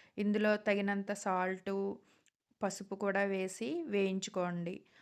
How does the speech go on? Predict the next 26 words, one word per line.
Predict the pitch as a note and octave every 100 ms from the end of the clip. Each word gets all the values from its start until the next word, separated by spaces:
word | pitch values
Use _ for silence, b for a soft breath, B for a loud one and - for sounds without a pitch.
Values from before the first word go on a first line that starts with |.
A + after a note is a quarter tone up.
| b
మూత | G3+ G#3+ G#3+
పెట్టి | A3 G#3 A#3+
వేయించుకోవాలి. | A3+ G#3 G3+ G3 - G3 F#3+ F#3 F3+ G#3+
మధ్య | C4 G3 G3+
మధ్యలో | G3+ G3 G3+ G#3+
కలుపుతూ | A3 G3+ G3 F#3+ G3+ G3 -
టమాటాలు | G#3 F#3+ F#3+ G3 G#3 G#3
మెత్తపడే | G3+ G3+ F#3+ G3 G3
వరకు | F#3+ F#3+ F#3 A3 B3+
వేయించుకుంటే | G3 G3 F#3+ - G3 F#3+ A#3
సరిపోతుంది. | A3+ G3+ - F3+ F3+ F3 E3+ E3 - _ _ _ _ _ _ -
టమాటాలు | G#3+ G#3+ A3 A3+ A3+ A#3+
ఇలా | A3+ A3
మెత్తపడిన | G#3+ G#3 G#3+ G3+ G#3 G#3 G#3+
తర్వాత | G3+ G3 G3 G3 G3 A3 E4+ B B -
వీటిని | G#3+ G#3+ A3
సపరేట్గా | A3+ G#3+ G#3 G#3 G#3 G3+ A3
ఒక | A3
సర్వింగ్ | A3 G#3 G3 G#3 G3+
ప్లేట్లోకి | G#3 G#3 G3+ G#3 G3+
తీసుకుని | G3+ F#3+ - G3+ A#3
చల్లార్చుకోండి. | A#3+ G3+ F#3+ F#3 - F#3 F#3 F3+
ఇవి | - G#3+ A3
పూర్తిగా | A3 G#3 G#3+ G#3+ A3
చల్లారిన | A3 G#3+ G3+ G3+ G3 G3
తర్వాత | G3+ G3 G3 G3 G3